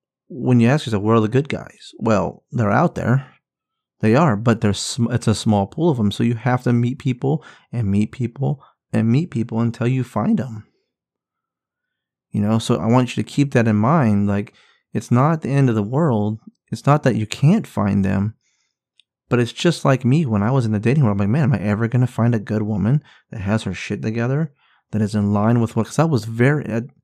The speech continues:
I was very in tune with what I wanted. I understood and understand how to communicate. I know how to be on time, right? I have goals.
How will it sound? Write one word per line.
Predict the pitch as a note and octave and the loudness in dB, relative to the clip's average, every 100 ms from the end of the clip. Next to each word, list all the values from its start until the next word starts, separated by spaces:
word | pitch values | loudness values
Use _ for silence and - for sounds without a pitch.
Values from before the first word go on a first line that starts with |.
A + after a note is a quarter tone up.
| _ _ _ _ - | _ _ _ _ -4
I | - | 2
was | D#3 | 2
very | C3 D3 F3 | 4 4 4
in | A#2+ | 2
tune | - C#3+ C#3+ | 4 4 6
with | A#2 A2 | 4 2
what | G#2 | 0
I | G2+ | 0
wanted. | G#2 B2 A2 F2+ - _ _ _ _ _ _ _ - | -2 -4 -4 -6 -12 _ _ _ _ _ _ _ -4
I | A2 | 0
understood | C#3 C#3 - D3 C3 - _ _ _ | 2 2 4 4 4 0 _ _ _
and | - | 0
understand | A2 A2 - C#3 A#2 | 2 2 0 0 0
how | G2+ | 0
to | G#2 | 2
communicate. | A#2+ C#3+ D3+ - - - _ _ _ _ _ - | 4 4 2 -2 -8 -12 _ _ _ _ _ -4
I | G#2 | 0
know | A2 | 2
how | A2 | 2
to | |
be | A2 A2 | 2 0
on | A2 A2+ | 0 -2
time, | - E3+ F#2 - _ _ | 0 -2 -2 -8 _ _
right? | - G2 B2 - | -8 -4 -4 -6
I | D3 | -6
have | G2+ G2+ A#2 | -4 -2 0
goals. | C#3+ G#2+ - - - | 0 0 -6 -18 -20